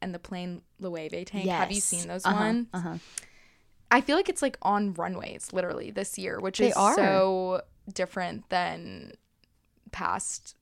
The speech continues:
Speaker 1: like, than growing up. Like, I would never have even thought to buy, like, a simple white tank. Like, if I did, it was from Limited Too, and it had the built-in bra, and it was a cami.
Speaker 2: Oh my God, me too. I feel like just
Speaker 1: <laughs>
Speaker 2: more casual.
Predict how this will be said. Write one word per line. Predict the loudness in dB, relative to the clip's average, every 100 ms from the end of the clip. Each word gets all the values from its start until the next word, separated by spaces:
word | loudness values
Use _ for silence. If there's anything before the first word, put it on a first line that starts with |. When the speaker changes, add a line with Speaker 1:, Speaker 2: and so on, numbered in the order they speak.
| -4
Speaker 1:
like, | -4 -4
than | -6 -6
growing | -2 0 0 0
up. | -2 0
Like, | 0 2
I | 2
would | 2
never | 0 0 -2
have | -4 -4
even | -6 -10 -8
thought | -6 -6
to | -8
buy, | -6 -4 -2
like, | -4 -6 -8 -10
a |
simple | -8 -8 -4 -2 0
white | 0 -4
tank. | -6 -8 -8
Like, | -8
if | -2
I | -2
did, | 0 -2
it | -2
was | -4 -6
from | -6 -6
Limited | -6 -6 -8
Too, | -8 -8
and | -6
it | -8
had | -8 -8
the |
built-in | -4 -4 -6 -10
bra, | -2 2 4 2
and | 0
it | -4
was | -8
a | -6
cami. | 0 0 -2 -8 0
Speaker 2:
Oh | 2 2
my | 2 0
God, | 0 -2 -2
me | -4 -6
too. | -6 -8 -8 -8 -12 _ _ _ _ _ _ 0
I |
feel | 6 10
like | 10 8
just | 6 6 6 -2 -14 _
Speaker 1:
<laughs> | _ 2
Speaker 2:
more | 6 6
casual. | 4 -2 0 0 0 -4 -6 -8 -10